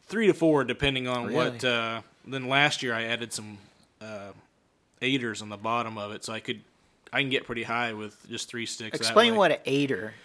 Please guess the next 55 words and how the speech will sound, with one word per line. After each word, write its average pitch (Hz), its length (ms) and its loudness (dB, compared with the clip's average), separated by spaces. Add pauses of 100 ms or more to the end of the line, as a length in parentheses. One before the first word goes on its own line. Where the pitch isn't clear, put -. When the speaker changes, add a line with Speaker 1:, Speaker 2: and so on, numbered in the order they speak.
Speaker 2:
is. - 280 -8
Speaker 1:
Uh, 220 320 10
there's 196 440 4
different 143 500 2
ones. 131 360 0
The 123 100 -2
ones 165 260 4
that 156 100 4
I 135 80 6
added 135 320 2
to 113 40 -12
these 127 240 -2
sticks 135 380 -2
is 113 140 -8
just, 123 320 -4
uh, 113 480 -2 (520)
a 117 60 -8
wi-, 113 300 -4
like 120 180 -4
a 104 60 -10
cable 127 440 -2
a-, 120 140 0
uh, 110 240 -6 (260)
wire 127 440 2
that - 240 -10
loops 120 320 -6
around, 120 320 -4
then 117 100 -6
I 110 60 -4
bolt 117 340 -2
to 120 100 -10
the 104 100 -10
bottom 110 360 -8
step. 117 380 -6 (180)
Speaker 2:
So - 140 -4
it - 40 -10
kinda 151 200 4
gives 139 200 2
you 139 140 2
a - 20 -2
loop, 135 440 2
right? 120 180 2
Speaker 1:
Yeah. 131 280 4 (120)
It, 143 240 -8
basically, 170 320 4
between 143 380 0
three 147 240 2
of 131 80 4
those, 117 340 0
it 110 100 -6
makes 123 420 -4
up 123 220 -2
for 117 160 -6
one 113 300 -8
stick. 110 460 -8